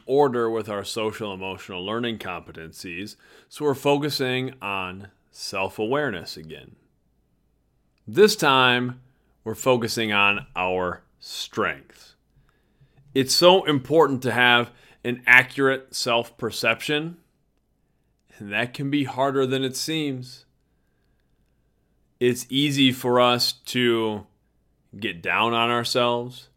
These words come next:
to think we're bad at certain things, to feel insecure about certain aspects of ourselves. On the flip side,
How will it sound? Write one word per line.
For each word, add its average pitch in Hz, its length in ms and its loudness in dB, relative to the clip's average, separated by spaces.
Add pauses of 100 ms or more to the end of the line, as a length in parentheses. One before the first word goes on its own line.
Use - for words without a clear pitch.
(480)
to 101 120 -8
think 120 500 0
we're 117 400 4 (1300)
bad 113 540 6
at 120 120 -2
certain 120 440 -4
things, 123 720 -2
to 104 260 -8
feel 143 460 0
insecure 131 1200 0 (460)
about 117 340 -2
certain 123 240 -4
aspects 120 560 -2
of 117 140 -4
ourselves. 117 720 -2 (2000)
On 220 160 0
the 170 60 0
flip 240 300 2
side, 110 600 -4